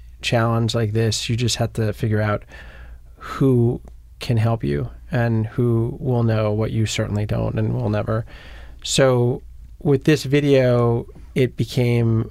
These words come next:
a process of finding sources at Interpol, sources at the countries that had partially looked into the video because they were concerned that it might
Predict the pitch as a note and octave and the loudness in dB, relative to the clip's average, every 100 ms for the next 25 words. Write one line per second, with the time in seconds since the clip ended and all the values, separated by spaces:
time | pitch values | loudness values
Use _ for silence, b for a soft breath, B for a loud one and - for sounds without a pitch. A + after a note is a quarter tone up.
0 | - A#2 A2 G#2+ - - - A#2 G#2+ A#2 | -4 0 2 0 -2 0 2 2 2 0
1 | A2 A2+ G#2 G2+ - A2+ A2+ A2 A2 G#2+ | -2 0 -2 -4 -2 0 2 2 0 0
2 | G#2 - B B B B - - C3+ A#2 | -2 -4 B B B B -14 -4 0 0
3 | A2+ G#2+ A2+ - A#2+ A2+ A2 A#2 A#2 A2 | 0 0 0 -2 -2 0 0 0 2 2
4 | A2 - - - - B2 B2 A#2 A2+ - | 0 -4 -14 -6 -2 0 0 0 -2 -6
5 | - B2+ A#2 B2 A2+ A#2+ A2+ - A2 G#2 | -6 -4 -2 0 -2 0 -2 -2 -2 0
6 | G2+ G#2 b b b b b - C3+ B2+ | -2 -6 b b b b b -2 0 0
7 | - B2+ B2 A#2+ A2+ A#2+ A#2 B2 A#2+ B2 | 0 2 2 2 0 0 2 2 2 2
8 | B2+ B2 A#2+ A2+ A2 A#2 A2+ A2 - A2 | 2 2 0 0 0 0 0 -2 -2 -2
9 | - B2 A#2+ A2+ A2+ A2+ - B B B | 0 0 2 2 0 0 -4 B B B
10 | B C3+ C3+ A2 A#2 | B -4 0 2 0